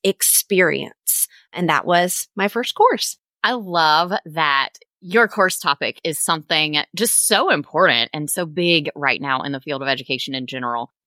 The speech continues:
Speaker 2: I know lots of sellers have created or maybe thought about creating a course related to the content that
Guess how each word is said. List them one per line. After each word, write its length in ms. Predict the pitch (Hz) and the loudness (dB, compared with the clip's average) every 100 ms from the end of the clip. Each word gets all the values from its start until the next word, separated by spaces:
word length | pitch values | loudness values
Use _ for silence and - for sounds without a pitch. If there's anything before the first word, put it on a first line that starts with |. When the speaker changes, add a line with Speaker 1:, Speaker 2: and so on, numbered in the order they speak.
| _ - | _ -2
Speaker 2:
I 40 | |
know 120 | 185 | 0
lots 280 | 165 151 - | 2 0 0
of 100 | 302 | -4
sellers 560 | - - 175 190 330 403 214 | -2 -2 2 2 2 -2 -2
have 380 | 202 180 185 190 - | 2 4 4 0 -4
created 460 | - 214 175 170 233 | -6 -2 0 2 2
or 80 | 208 | 2
maybe 240 | 160 185 | 2 0
thought 320 | - 165 160 | -2 0 2
about 300 | 240 220 - | 2 0 0
creating 540 | - 180 165 156 156 165 | -6 -8 -4 -2 -2 -4
a 60 | 160 | -10
course 340 | - 175 - | -6 -6 -4
related 500 | 170 160 160 175 165 - | -6 -2 -2 0 -4 -4
to 400 | 185 165 156 156 - _ _ _ | -4 -2 -4 -6 -12 _ _ _
the 100 | 185 | -4
content 720 | - - 226 294 359 190 - | -4 -4 0 2 0 -2 -4
that 140 | 151 | -4